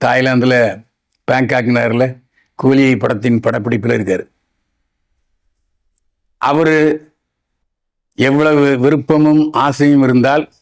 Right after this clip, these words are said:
அஜித் பதிவுகளை பார்ப்பாருங்கிறது இதுல இருந்து தெரியுது.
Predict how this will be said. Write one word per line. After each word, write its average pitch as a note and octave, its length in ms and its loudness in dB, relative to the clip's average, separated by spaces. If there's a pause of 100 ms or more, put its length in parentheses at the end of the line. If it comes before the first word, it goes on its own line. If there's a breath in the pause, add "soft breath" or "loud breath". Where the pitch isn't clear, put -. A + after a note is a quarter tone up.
(880)
அஜித் C3 1000 0 (880)
பதிவுகளை C#3 500 2 (340)
பார்ப்பாருங்கிறது B2 720 0
இதுல A#2 180 -2
இருந்து A#2+ 320 -2
தெரியுது. G#2+ 280 -2